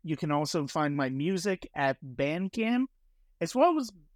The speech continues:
most places where, uh, music is streaming. You can find some of my albums, but Bandcamp is the only place where you can find all of my releases.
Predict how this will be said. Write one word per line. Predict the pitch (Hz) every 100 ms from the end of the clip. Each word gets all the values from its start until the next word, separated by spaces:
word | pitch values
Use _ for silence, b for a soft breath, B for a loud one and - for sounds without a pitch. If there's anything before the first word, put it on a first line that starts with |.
| -
most | 160 175 262 -
places | - 247 214 233 190 165
where, | 175 165 160 160 156 _ _ _ _ _ -
uh, | 143 143 139 139 175
music | 151 175 180 190 165
is | 143
streaming. | - 170 175 190 202 202
You | 175 156
can | - 151
find | 123 147 143 147 - _ _ _ _
some | - 175
of | 185
my | 175 175
albums, | 180 180 180 185 165
but | 143 143
Bandcamp | 143 185 214 220 202
is | 208 165
the | 180
only | 170 165
place | - 170 156
where | 170
you | 151
can | 139 143
find | 151 139 139
all | 139 127
of |
my | 123 117
releases. | 113 113 110 107 107